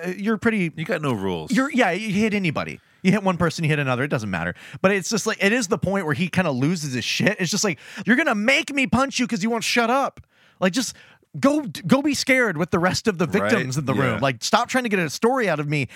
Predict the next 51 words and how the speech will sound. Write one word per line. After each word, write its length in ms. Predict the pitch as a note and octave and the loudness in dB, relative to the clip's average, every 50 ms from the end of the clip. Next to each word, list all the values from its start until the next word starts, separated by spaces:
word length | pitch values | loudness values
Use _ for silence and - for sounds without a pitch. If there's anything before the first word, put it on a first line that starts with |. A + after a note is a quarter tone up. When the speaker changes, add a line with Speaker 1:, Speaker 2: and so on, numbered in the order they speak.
| - - - | -12 -2 2
Speaker 1:
This 220 | C#3 C4+ D4+ - | 2 4 4 2
is 180 | D#4 F4 D#4+ G3+ | 0 0 0 0
the 100 | F#3 F#3+ | 0 0
story. 400 | - - B3 D#4 C#4 G3 D3 G2+ | 2 2 2 2 2 0 -2 -2
You're 160 | F2 C3+ G3 | 0 0 0
seeing 340 | F#3 - B3+ D4 D4 G#3 C3+ | 0 0 0 0 0 -2 -2
it. 100 | G2+ D2+ - | -4 -6 -4
There's 140 | - F3 E3 | -2 0 0
no 120 | G3+ A#3+ A3+ | 0 0 0
information 560 | G#3 G#3 - G3+ F3+ G#3 A3 - - D3+ C3+ | 0 0 0 0 0 0 0 -2 -4 -4 -2
necessary. 600 | C#3+ F#3+ F#3 - D3 A2 - A#2 F#2+ E2+ E2 E2+ F#2+ | -2 -2 -2 -2 -4 -6 -4 -4 -2 -2 -4 -4 -6
Speaker 2:
Yeah, 100 | F#2 F2+ | -6 -6
I 20 | |
found 240 | E2+ - A2+ G#2+ G#2 | -4 -4 -4 -2 -2
that 120 | G#2 G2+ F2 | -4 -6 -4
part 200 | - G#2 F2 - | -4 -4 -4 -4
pretty 180 | F#2+ F2+ E2+ | -6 -8 -8
weird. 340 | D#2+ D#2+ D#2+ D#2+ D#2+ D#2+ G3 | -8 -8 -8 -8 -6 -4 -2
Speaker 1:
Yeah, 300 | E3+ A3+ G#3+ E3 C3+ A#2+ - | 0 2 2 2 0 0 0
well, 100 | D#3+ E3 D#3+ | -2 -2 0
he 220 | - B3 C4 C4+ | 2 0 0 0
gets 220 | G#3 B3 B3+ - | 0 -2 -4 -2
to 80 | - A#3+ | -2 -2
the 100 | F3 F3 | -2 -2
chopper 380 | - - F#3+ F#3 G3 - F#3+ D3+ | 0 2 0 0 0 0 -2 -2
with 140 | C3 A#2+ | -2 -2
her, 300 | - F#3+ F#3+ F3+ D3+ C#3+ - | -2 0 0 0 0 0 -2
and 120 | - D#3 D#3+ | -2 -2 0
then 80 | F3 E3 | 0 0
he 100 | F#3 F3 | 0 0
goes, 240 | F3 D#3+ D3+ - - - - - - - _ - | 0 0 -2 -2 -6 -16 -20 -20 -20 -20 _ 2
"Oh, 200 | - D4+ D#4+ D#4 | 4 4 4 4
I 100 | - F3+ | 2 0
forgot 400 | - F#3+ D3+ F#3+ G#3+ B3 B3 G#3+ | 0 0 2 2 2 2 2 0
the 80 | B3 | 0
loot." 460 | C#4 C#4 D4+ F4+ F4+ D4+ D#3 - - - _ _ _ _ _ _ _ _ - - - | 0 2 2 2 0 0 -2 -8 -14 -20 _ _ _ _ _ _ _ _ -20 -4 0
'Cause 140 | - G3 - | 0 2 2
he, 160 | - B3+ B3 | 2 0 0
in 220 | A#3+ A3 F3+ D#3+ | 0 -2 -2 0
the, 180 | D3 C#3+ B2+ G#2+ - - - | 0 -2 -2 -4 -8 -6 2
all 140 | - D#3 D3+ | 4 4 4
this 140 | C3 - | 4 0
business, 460 | - C#3+ D#3+ - - F#3 F3+ F3 F3 - | 0 2 2 2 2 2 0 0 0 0
he's 200 | - G3 F3+ C3+ | 0 0 0 2
dropped 300 | - D#3+ C#3+ C#3+ - - | 2 2 2 2 2 -2
the 80 | B2+ | 0
bags 380 | G2+ E3 E3 G3 G3+ G3+ D#3 B2+ | 2 4 4 4 2 0 -2 -2
that 60 | C3 | -2
he 60 | G#2+ G2+ | -2 -2
was 120 | F2+ - | -4 -4
carrying. 460 | - - A2 F2+ D#2+ D2+ - - - | -2 0 0 0 0 -4 -8 -12 -16